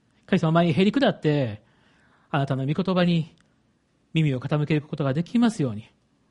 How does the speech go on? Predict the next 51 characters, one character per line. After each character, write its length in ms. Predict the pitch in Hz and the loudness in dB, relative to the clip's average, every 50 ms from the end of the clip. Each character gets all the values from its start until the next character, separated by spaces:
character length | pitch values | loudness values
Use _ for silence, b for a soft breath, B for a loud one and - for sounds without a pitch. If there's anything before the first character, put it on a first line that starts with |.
| b b b b b _ | b b b b b _
お 80 | - 120 | -8 -6
働 240 | 117 120 113 110 | -4 -6 -6 -6
き 40 | - | -8
く 60 | - | -10
だ 80 | 117 113 | -12 -12
さ 140 | - - 131 | -12 -16 -20
い。 20 | - - _ _ _ _ _ _ _ _ _ _ _ _ _ _ _ _ _ _ | -20 -20 _ _ _ _ _ _ _ _ _ _ _ _ _ _ _ _ _ _
そ 60 | 165 | -6
し 100 | - 135 | -4 0
て 20 | |
願 200 | 143 170 175 175 | 2 2 4 4
わ 80 | 175 170 | 4 2
く 60 | - 160 | 2 2
ば、 420 | 147 151 151 147 131 120 104 - b b b b b b b b b b b b | 2 2 2 2 0 -2 -6 -10 b b b b b b b b b b b b
こ 100 | - 175 | -4 -4
の 60 | 151 | -2
神 180 | - - 185 175 | 0 0 0 0
様 180 | - 160 156 | -2 -2 -2
が 280 | 151 156 160 180 180 180 | 0 0 0 0 0 -2
与 120 | 180 - | -4 -4
え 20 | 190 | -4
よ 60 | 185 | -2
う 20 | |
と 60 | 180 165 | -4 -4
し 40 | |
て 100 | - - | -4 -4
く 60 | 170 208 | -2 -2
だ 60 | 165 | 0
さ 60 | 190 | -2
っ 80 | 185 - | -2 -2
て 80 | 202 | -2
お 40 | 190 | 0
り 100 | 202 214 | 0 2
ま 120 | 208 202 | 2 0
す、 260 | 175 - 165 147 131 127 | 0 0 -2 -2 -2 -2
そ 140 | - 175 | -4 -2
の 120 | 170 170 151 | -2 -2 -2
救 200 | - - - 226 | -4 -2 0 2
い 80 | 214 | 2
を、 160 | 196 180 156 - _ _ b b b b b b b b b b b b b b b b _ - | 2 0 -2 -6 _ _ b b b b b b b b b b b b b b b b _ 4
イ 80 | 185 | 4
エ 40 | 190 | 4
ス 60 | 175 | 4
様 200 | - 160 160 156 | 2 0 0 2
が 420 | 151 170 170 165 147 135 123 - - b b b b b b b | 2 2 2 2 0 -2 -4 -8 -14 b b b b b b b
あ 80 | - 165 | -2 -2
の 100 | 160 147 | -2 0
十 200 | 123 156 175 175 | 2 4 4 4
字 100 | 185 208 | 4 2
架 140 | 202 180 - | 2 0 2
と 280 | 175 165 160 151 127 | 4 4 4 2 2